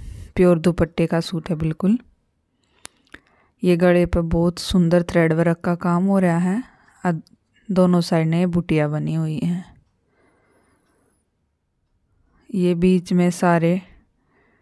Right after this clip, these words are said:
सारे में बुटियाँ बनी हुई हैं। इस सूट में ग्लास कॉटन का कपड़ा है ये। ये नीचे झोली पे एक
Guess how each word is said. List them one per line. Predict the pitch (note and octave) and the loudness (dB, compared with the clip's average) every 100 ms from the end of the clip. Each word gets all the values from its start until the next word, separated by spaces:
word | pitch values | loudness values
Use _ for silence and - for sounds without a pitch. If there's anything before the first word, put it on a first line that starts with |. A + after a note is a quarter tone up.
| _ _ _ _ _ _ - | _ _ _ _ _ _ -8
सारे | - F#3+ F3+ F#3 | 0 2 2 2
में | F3+ E3+ | 2 0
बुटियाँ | F3 F#3 F3+ | -2 0 2
बनी | F3+ F3+ | 2 2
हुई | F#3+ F3+ E3+ | 2 2 2
हैं। | E3+ | 0
इस | E3+ | -2
सूट | F3+ E3+ | -4 -6
में | F3+ F3+ C#4 _ _ _ _ _ _ _ _ _ A3 | -4 -4 -6 _ _ _ _ _ _ _ _ _ 2
ग्लास | F#3 F#3 F3+ | 4 4 2
कॉटन | - F3+ F#3 F3+ | 2 2 2 2
का | E3+ | 2
कपड़ा | - F3 D#3+ D3+ | 0 -2 -2 -2
है | F3 F#3 | -2 -2
ये। | E3+ E3+ _ _ _ _ _ _ _ _ _ _ _ _ _ _ _ _ _ _ _ _ _ _ _ _ _ _ _ _ _ _ _ _ _ _ - F#3+ | -2 -6 _ _ _ _ _ _ _ _ _ _ _ _ _ _ _ _ _ _ _ _ _ _ _ _ _ _ _ _ _ _ _ _ _ _ -12 -4
ये | F3+ F3+ | 0 2
नीचे | F3+ F3 F#3 | 0 0 -2
झोली | F3 F3 E3 E3 | 2 2 2 0
पे | - F3+ | 0 -2
एक | F3 | -2